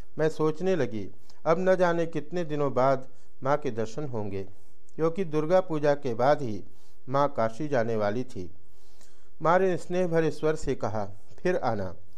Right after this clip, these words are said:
इसी समय चंद्र बाबू ने आकर नाराजगी के स्वर में कहा, "बाहर गाड़ी खड़ी हुई है और कोचवान झल्ला रहा है। मैं सबको कहे दे रहा हूँ कि गाड़ी आने से कोई जरा भी देरी न करो।" माँ ने यह सुनकर कहा,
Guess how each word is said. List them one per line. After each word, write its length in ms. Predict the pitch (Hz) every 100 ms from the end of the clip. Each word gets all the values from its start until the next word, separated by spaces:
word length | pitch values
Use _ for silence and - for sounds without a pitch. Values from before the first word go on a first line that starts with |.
| - - -
इसी 220 | 160 208
समय 300 | 196 180 165
चंद्र 340 | - 165 170 151
बाबू 300 | 147 135 143
ने 200 | 127 -
आकर 500 | 120 127 135 135 - - - - -
नाराजगी 540 | 131 139 151 151 185
के 180 | 175 135
स्वर 260 | 110 135
में 160 | 151 139
कहा, 360 | - 95 98 92 - - - - - -
"बाहर 300 | 143 143 175
गाड़ी 320 | 131 135 151
खड़ी 340 | - 135 156
हुई 220 | 143 131 107
है 240 | 95 95 - - - - -
और 160 | 139
कोचवान 580 | 131 156 165 160 151 143
झल्ला 360 | 110 110 120 147
रहा 280 | 117 101
है। 180 | 95 92 - - - - -
मैं 160 | 147 165
सबको 380 | 170 170 175
कहे 300 | 156 131 139
दे 160 | 160 147
रहा 240 | 127 107
हूँ 240 | 104 98 92 - - - -
कि 120 | 135
गाड़ी 340 | 131 143 165
आने 320 | - 139 139
से 200 | 139 143
कोई 280 | 131 131 135
जरा 320 | 110 123 156
भी 220 | 160 123 107
देरी 300 | 113 120 131
न 180 | 110
करो।" 380 | 117 113 90 92 - - - - -
माँ 200 | 139 160
ने 160 | 185 170
यह 120 | 151
सुनकर 400 | 139 160 156 135
कहा, 420 | 123 110 117 139